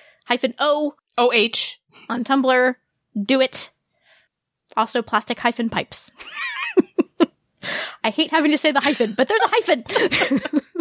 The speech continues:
Speaker 2: And there's also, uh, Foley P D X does
Speaker 1: Oh, yes.
Speaker 2: does Supercorp fan art also. We should add that,
Speaker 1: Mm-hmm.
Speaker 2: probably. All of this
Speaker 1: Yes,
Speaker 2: stuff is
Speaker 1: those are all
Speaker 2: Supercorp.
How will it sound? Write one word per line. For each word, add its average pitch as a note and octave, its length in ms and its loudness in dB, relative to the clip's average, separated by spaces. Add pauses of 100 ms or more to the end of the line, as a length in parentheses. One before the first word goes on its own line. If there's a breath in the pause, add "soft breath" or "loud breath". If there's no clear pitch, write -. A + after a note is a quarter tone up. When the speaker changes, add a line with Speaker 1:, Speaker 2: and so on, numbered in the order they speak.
(500)
Speaker 2:
And A#3 120 2
there's A#3 140 0
also, A#3 380 2
uh, F#3+ 340 2
Foley A3+ 320 -2
P A3+ 160 -6
D A3 140 -2
X - 320 -6
does F3 640 -4 (180)
Speaker 1:
Oh, D#4 120 4
yes. E4 320 0
Speaker 2:
does F3+ 480 -4 (140)
Supercorp G3 540 -2
fan F3 160 2
art F3 220 -4
also. F3 420 -8 (540 loud breath)
We C#4 80 0
should E4 160 0
add B3+ 220 4
that, A3+ 140 6
Speaker 1:
Mm-hmm. A#3 100 2
Speaker 2:
probably. F3+ 640 0 (240)
All C4+ 220 4
of C4 60 0
this B3 100 2
Speaker 1:
Yes, E4 80 4 (100)
Speaker 2:
stuff - 60 -4
is C4+ 140 2
Speaker 1:
those C#4+ 80 2
are A#3+ 80 4
all B3 160 2
Speaker 2:
Supercorp. - 220 0